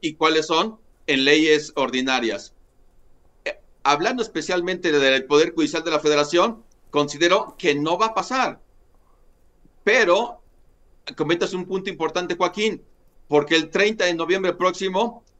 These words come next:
el ministro Luis María Aguilar va a concluir sus funciones.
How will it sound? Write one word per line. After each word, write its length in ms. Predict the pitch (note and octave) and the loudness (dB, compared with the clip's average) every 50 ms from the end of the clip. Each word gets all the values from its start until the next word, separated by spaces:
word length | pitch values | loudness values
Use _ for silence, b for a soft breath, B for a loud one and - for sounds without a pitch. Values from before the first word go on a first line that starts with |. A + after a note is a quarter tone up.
| _ - | _ 0
el 160 | D3+ C#3 C#3+ | 2 2 2
ministro 400 | D3 D3+ D#3 F3+ F#3+ F#3+ F#3+ E3 | 4 2 2 2 0 0 0 0
Luis 160 | D3 D3 C#3+ | 0 0 0
María 160 | D3 D3 D#3+ F3 | -2 -2 0 2
Aguilar 540 | F3+ E3+ E3+ E3 D#3+ E3+ G#3 G#3+ - - _ _ _ _ _ _ _ _ _ _ _ _ _ _ | 2 4 4 4 4 2 0 0 -4 -12 _ _ _ _ _ _ _ _ _ _ _ _ _ _
va 200 | C3 B2+ D3+ F#3 | -8 -4 -4 -4
a 60 | - - | -2 -2
concluir 320 | G3 E3+ C#3+ E3 F#3+ F#3+ | -4 -4 -2 -2 -2 -2
sus 180 | F#3+ F#3+ - - | -4 -8 -14 -14
funciones. 640 | G#3+ G3+ - - C#4+ D4+ C#4+ A#3 - - - - | -14 -12 -10 -4 -4 -4 -4 -2 -6 -8 -10 -12